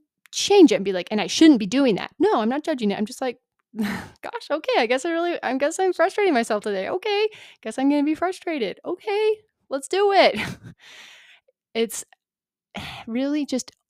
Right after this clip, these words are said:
owning it. Like, "Okay, this is what I'm creating for myself today." And yeah,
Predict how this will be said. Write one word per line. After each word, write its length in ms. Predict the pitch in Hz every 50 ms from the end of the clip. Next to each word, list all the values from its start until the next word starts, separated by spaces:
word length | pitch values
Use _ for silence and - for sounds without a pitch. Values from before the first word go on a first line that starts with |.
| -
owning 400 | 220 233 247 254 240 214 180 165
it. 280 | - _ _ _ - _ _ _ _ _ _ _ _ _ _ _ _ -
Like, 100 | 214 - -
"Okay, 260 | - - 427 320 - _ _ -
this 180 | 185 202 - 277
is 300 | 277 277 - - - _ _ _ _
what 160 | - 220 -
I'm 120 | 202 208
creating 340 | 208 - 226 214 202 196 185
for 120 | - - 180
myself 340 | 180 180 180 - - 190
today." 220 | _ - 214 _ _ _ _ _ _ _ _ _ _ _ _ -
And 340 | 262 262 302 320 311 - - _ -
yeah, 160 | - 381 415